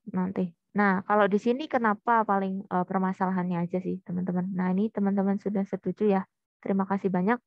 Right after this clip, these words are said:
eh, sudah di, apa, eh, komen. Untuk strukturnya berarti kita gunakan ini, nanti saya share ke teman-teman. Kemudian untuk sementara pertanyaan yang masuk ke saya, P R saya ya,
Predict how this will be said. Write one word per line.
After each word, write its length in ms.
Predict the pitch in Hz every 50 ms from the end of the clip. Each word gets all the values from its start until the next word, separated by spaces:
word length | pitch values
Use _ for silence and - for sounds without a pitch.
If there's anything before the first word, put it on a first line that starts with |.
| _ _ _ _ _ _ _ _ _ _ _ _ _ _ -
eh, 280 | 190 185 185 185 185 185 -
sudah 280 | - 180 180 185 190
di, 400 | 202 - 190 185 190 190 185 190
apa, 320 | - - 175 - 226 233 - _ -
eh, 160 | 190 190 190 185
komen. 320 | - 180 180 190 233 262 - _ _ _ _ _ _ _ _ _ _ -
Untuk 240 | 226 220 240 233 -
strukturnya 600 | - - 247 247 - - 247 240 262 294 339 320
berarti 260 | 254 214 214 220 285 285
kita 300 | - 269 254 - 254 247
gunakan 420 | - 214 214 208 202 202 214 214 208
ini, 320 | 202 185 185 190 214 277 311
nanti 300 | 269 226 214 208 226 233
saya 260 | - 233 214 208 208 208
share 180 | - 214 208 208
ke 100 | - 208 -
teman-teman. 580 | 202 196 202 202 214 196 190 190 202 233 269 277 _ _ _ _ - _ _ _
Kemudian 800 | - 233 226 226 220 214 196 202 196 202 233 254 269 277 269 -
untuk 320 | - 233 226 - 233 - -
sementara 640 | - 233 233 226 226 240 220 214 214 240 269 277
pertanyaan 560 | 269 - 226 - - 226 220 220 226 220 220 214
yang 60 | 214
masuk 280 | 214 214 - 220 - 214
ke 40 | 202
saya, 480 | - 196 196 180 175 185 208 254 285 - _ _
P 80 | - 214
R 180 | 202 208 202 214
saya 280 | - 226 202 202 214 240
ya, 160 | 233 202 196